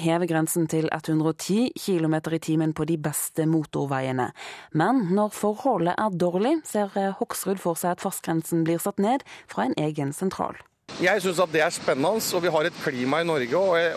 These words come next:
Speaker 2: og værforhold som kan skifte ganske raskt. Og det finnes ny teknologi nå som gjør at du kan få skilter som du faktisk kan sitte på en sentral og endre fartsgrensene på veien.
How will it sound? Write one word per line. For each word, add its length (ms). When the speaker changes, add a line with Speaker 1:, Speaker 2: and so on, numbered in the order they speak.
Speaker 2:
og 160
værforhold 640
som 240
kan 160
skifte 480
ganske 320
raskt. 420
Og 80
det 140
finnes 180
ny 240
teknologi 560
nå 160
som 80
gjør 220
at 100
du 80
kan 80
få 160
skilter 460
som 160
du 180
faktisk 460
kan 240
sitte 320
på 80
en 140
sentral 480
og 100
endre 320
fartsgrensene 800
på 120
veien. 320